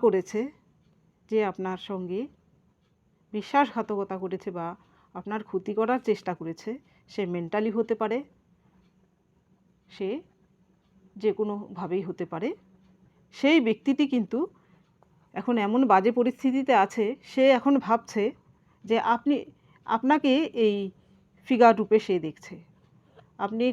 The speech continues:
কত গ্রেসফুলি সব কিছু হ্যান্ডেল করেছেন। এখন দূর থেকে হয়তো সে আপনাকে দেখছে আর মনে মনে ভাবছে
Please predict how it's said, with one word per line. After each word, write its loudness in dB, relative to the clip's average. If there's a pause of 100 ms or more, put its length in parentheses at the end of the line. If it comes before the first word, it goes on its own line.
কত -2 (260)
গ্রেসফুলি 4 (460)
সব -4
কিছু -2 (100)
হ্যান্ডেল 0
করেছেন। -8 (1200)
এখন 0 (100)
দূর 2 (100)
থেকে 2
হয়তো 0
সে 0 (100)
আপনাকে -4 (140)
দেখছে -10 (1200)
আর -8 (100)
মনে -2
মনে 4 (100)
ভাবছে -8